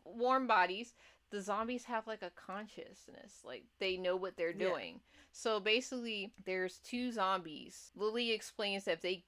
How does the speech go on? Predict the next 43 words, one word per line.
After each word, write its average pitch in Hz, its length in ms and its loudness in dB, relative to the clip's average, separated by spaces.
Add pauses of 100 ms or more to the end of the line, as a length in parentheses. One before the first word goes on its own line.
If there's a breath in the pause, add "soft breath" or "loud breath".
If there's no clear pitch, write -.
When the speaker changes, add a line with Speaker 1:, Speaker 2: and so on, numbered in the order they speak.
Speaker 1:
give 190 380 -2
them 160 520 -2 (240)
something, 143 680 -6 (220)
they 175 140 2
give 170 260 -2
something 160 420 -6
back 160 300 0
in 156 80 -6
return. 180 640 -6 (360 soft breath)
So - 140 -6
she 196 240 -8
hopes 208 400 0
Speaker 2:
Mm-hmm. 196 80 -8
Speaker 1:
that 180 220 4
by 165 220 4
th-, 175 140 -12 (120)
her 202 280 0
giving 175 720 -4 (340)
the - 80 -10
security 190 640 -6
guard 165 300 -2
to 170 140 -4
them, 147 360 -4 (380 soft breath)
they 185 180 4
will 185 140 2
give 175 280 -2
one 160 260 0
of, 156 240 -2
they'll 180 180 4
give, 175 160 -2
like, 131 240 -2
Gita 160 380 0
back 113 360 -2
or 139 200 -6
one 165 200 -2
of 156 140 -4
the 143 240 0
girls 156 480 0
back 139 300 -4 (300)
that 156 120 -4
they, 143 160 -2
like, 143 220 -4
took. - 140 -6